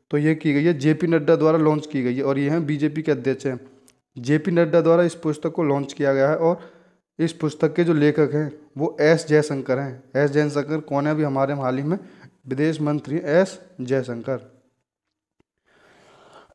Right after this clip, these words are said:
<coughs> उपन्यास विक्ट्री सिटी,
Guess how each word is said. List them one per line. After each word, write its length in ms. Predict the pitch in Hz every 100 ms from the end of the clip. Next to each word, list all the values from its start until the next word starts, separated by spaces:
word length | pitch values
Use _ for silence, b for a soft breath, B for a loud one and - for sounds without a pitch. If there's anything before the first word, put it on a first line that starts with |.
| _ _ -
<coughs> 720 | - - 240 156 - - - - - _ _ -
उपन्यास 520 | 131 156 151 180 185
विक्ट्री 360 | 143 151 - 180
सिटी, 540 | 175 151 165 - -